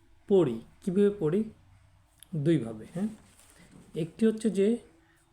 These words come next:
অনেক শব্দ আছে যেগুলি পড়তে পড়তে শব্দগুলো আমরা ছবির মতন করে দেখি। আরেকটি হচ্ছে যে হঠাৎ করে নতুন শব্দ চলে আসলে সেটি আমরা ম-, মনে মনে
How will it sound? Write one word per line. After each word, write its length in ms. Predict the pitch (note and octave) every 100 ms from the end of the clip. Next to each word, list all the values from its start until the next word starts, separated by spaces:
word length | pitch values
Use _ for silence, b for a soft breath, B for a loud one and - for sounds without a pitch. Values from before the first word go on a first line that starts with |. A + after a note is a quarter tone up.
| -
অনেক 220 | F#3+ A3+ -
শব্দ 200 | D#3 C3+ B2+ A#2
আছে 140 | - C3+
যেগুলি 260 | D3+ D#3+ E3+ F#3+
পড়তে 240 | F3 F#3+ F3
পড়তে 220 | F3 A#3 A3+ -
শব্দগুলো 360 | D3+ D#3+ E3 D#3+
আমরা 140 | D#3+ E3 D#3
ছবির 240 | - G3+ F3+
মতন 240 | D3+ C3 B2 - _ _
করে 180 | B2+ A2
দেখি। 280 | G#2+ - _ _ _ _ _ b b b -
আরেকটি 280 | F3+ G3 G#3+
হচ্ছে 160 | G3+ G3+ F#3+
যে 60 | F#3
হঠাৎ 200 | F#3 A3 A3
করে 120 | G#3 F#3
নতুন 180 | F3 G#3 -
শব্দ 160 | F#3 F3 E3
চলে 160 | E3+ D#3
আসলে 180 | D3 G#3 A#3 - b -
সেটি 220 | G3 -
আমরা 180 | F3+ E3+
ম-, 260 | E3 D#3+ D#3+ - b b b b
মনে 200 | E3 D#3+
মনে 180 | D#3+ D#3